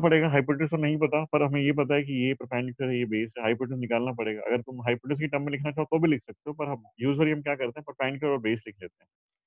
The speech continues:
Tangent alpha, Tangent alpha, परपेंडिकुलर और base, इस पीएनएस triangle में परपेंडिकुलर है एसएन है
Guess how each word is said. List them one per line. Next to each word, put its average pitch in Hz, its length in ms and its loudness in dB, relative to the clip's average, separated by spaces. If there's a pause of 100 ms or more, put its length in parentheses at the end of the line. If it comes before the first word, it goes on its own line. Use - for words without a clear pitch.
(140)
Tangent 135 380 0
alpha, 92 280 -6 (1600)
Tangent 139 560 0 (840)
alpha, 117 360 -4 (760)
परपेंडिकुलर 131 580 0
और 120 140 4 (100)
base, 110 260 -2 (460)
इस 120 160 -6
पीएनएस 160 420 0
triangle 139 320 0
में 113 220 -6 (480)
परपेंडिकुलर 143 520 0
है 123 140 2
एसएन 123 300 -4
है 104 120 -8